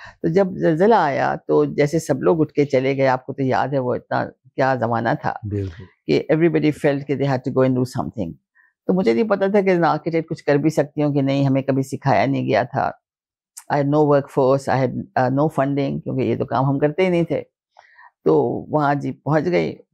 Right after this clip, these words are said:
Speaker 1: सुहेल साहब से मैंने कहा, मैंने कहा, "I have to go," and he said, he tried to dissuade me, क्योंकि वो तो कभी मैं वहाँ पे काम ही नहीं किया था उस
Speaker 2: या।
Speaker 1: इलाके में, और या कम से कम इस तरह से नहीं किया था। तो लिहाजा,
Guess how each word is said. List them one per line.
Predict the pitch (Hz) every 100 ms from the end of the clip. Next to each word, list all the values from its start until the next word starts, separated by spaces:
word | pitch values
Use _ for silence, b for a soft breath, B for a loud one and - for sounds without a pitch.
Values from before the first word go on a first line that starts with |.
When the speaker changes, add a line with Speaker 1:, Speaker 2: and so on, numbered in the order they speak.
| -
Speaker 1:
सुहेल | - - - - 127
साहब | 123 127
से | 127
मैंने | 131 135
कहा, | 131 131
मैंने | 135 123
कहा, | - 110
"I | 120
have | - -
to |
go," | 107 196 -
and | 131
he | 139 127
said, | - - _ _ -
he | 135
tried | 135 143
to | 139
dissuade | - 185 185 165
me, | 156
क्योंकि | 139 131 131
वो | 117
तो | 101 117
कभी | - 131 135
मैं | 131
वहाँ | 123 127
पे | -
काम | - 113 165
ही | 202
नहीं | 196
किया | 185
था | 170
उस | 165
Speaker 2:
या। | -
Speaker 1:
इलाके | 139 143 151
में, | 143 - _ B B B B
और | 151
या | 147 143
कम | 147
से | 143 151
कम |
इस | 147 147
तरह | 156 156
से | 156
नहीं | 143 143
किया | 147 -
था। | - - _ _ b b b -
तो |
लिहाजा, | 170 165 160 151 160